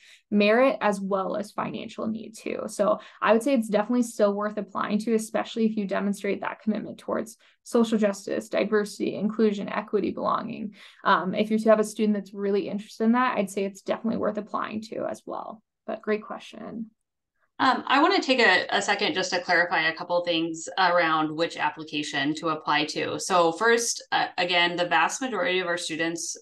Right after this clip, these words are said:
Speaker 2: uh, are gonna be eligible to submit that fafsa application, and that is the application that you should submit. So whether you're in-state or out of state, um, if you are a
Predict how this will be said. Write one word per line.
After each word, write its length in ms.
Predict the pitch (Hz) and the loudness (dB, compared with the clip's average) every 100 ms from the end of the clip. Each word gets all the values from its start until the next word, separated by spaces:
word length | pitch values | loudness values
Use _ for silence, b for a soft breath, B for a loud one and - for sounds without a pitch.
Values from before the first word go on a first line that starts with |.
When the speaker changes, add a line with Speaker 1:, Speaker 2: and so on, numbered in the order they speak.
| - | -2
Speaker 2:
uh, 200 | 175 165 - | 2 2 2
are 140 | 180 | 2
gonna 180 | 254 175 | 2 0
be 140 | - | -2
eligible 420 | - 160 160 165 165 | -2 -4 -6 -6 -4
to 120 | 160 | -6
submit 320 | - 156 156 | -4 -4 -2
that 180 | 147 - | -2 0
fafsa 300 | 147 147 160 | 0 0 0
application, 720 | 170 175 175 185 185 196 196 | -2 -2 -4 -4 -2 -2 -2
and 160 | 165 156 | -2 2
that 180 | 151 | 2
is 100 | 160 | 0
the 120 | 156 151 | -2 -2
application 560 | 151 156 151 151 151 | -2 -4 -6 -6 -4
that 100 | 151 | -4
you 180 | 147 147 | -4 -6
should 300 | - 160 175 _ _ - B B B B | -6 -6 -6 _ _ -20 B B B B
submit. 540 | B 185 165 170 208 - | B -2 2 2 2 2
So 180 | 190 165 | 2 4
whether 280 | 175 165 | 4 4
you're 160 | 156 160 | 2 0
in-state 640 | - 214 226 - 202 202 - | 0 -4 -4 0 2 2 0
or 160 | 156 | -4
out 220 | - 170 180 | 0 0 0
of 100 | 190 | -2
state, 540 | - 190 185 185 185 B B B | -6 -2 0 -2 -4 B B B
um, 400 | 175 165 147 151 | -2 0 0 0
if 300 | - 180 175 | -4 -6 -6
you 240 | 185 185 - | -4 -2 2
are 360 | 165 160 160 | 2 2 0
a 440 | 160 151 147 143 | 0 0 0 -2